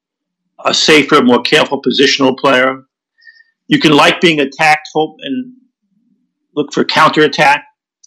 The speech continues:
hope, hoping to, uh, lure your opponent to overextending him or herself. So, you know, there's a whole range of styles that work for chess. I don't think there's any one thing that applies here. I think they did a study somewhere, and they said, uh, "What do chess players like?"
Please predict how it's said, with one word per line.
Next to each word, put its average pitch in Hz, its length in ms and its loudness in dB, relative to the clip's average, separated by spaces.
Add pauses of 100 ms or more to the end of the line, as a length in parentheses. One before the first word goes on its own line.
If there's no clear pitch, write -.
(100)
hope, 131 160 -6 (100)
hoping 147 320 -2
to, 131 180 2
uh, 120 80 0 (580)
lure 143 200 6
your 139 140 4
opponent 139 320 0
to 139 80 -2
overextending 139 800 -2 (320)
him 143 140 -2
or 131 60 0
herself. 143 440 2 (720)
So, 240 100 0
you 247 80 4
know, 269 180 0 (100)
there's 202 200 -10
a 196 40 0
whole 254 220 4
range 170 360 2
of 104 80 -6
styles 139 460 0
that 110 140 -8
work 113 200 -4
for 107 120 -14
chess. - 480 -4 (420)
I - 40 -4
don't 220 100 0
think 180 120 2
there's 147 140 2
any 139 120 2
one 131 360 0 (760)
thing 123 260 -2
that 110 160 0
applies 117 500 0
here. 110 340 -4 (680)
I - 100 0
think 285 220 -2
they 277 100 0
did 214 140 2
a - 60 -2
study 185 360 2
somewhere, 131 340 0
and 123 80 -2
they 135 60 0
said, 147 200 0
uh, 147 80 2 (260)
"What 208 180 0
do 180 80 2
chess - 300 -2
players 147 360 -2
like?" 143 280 -2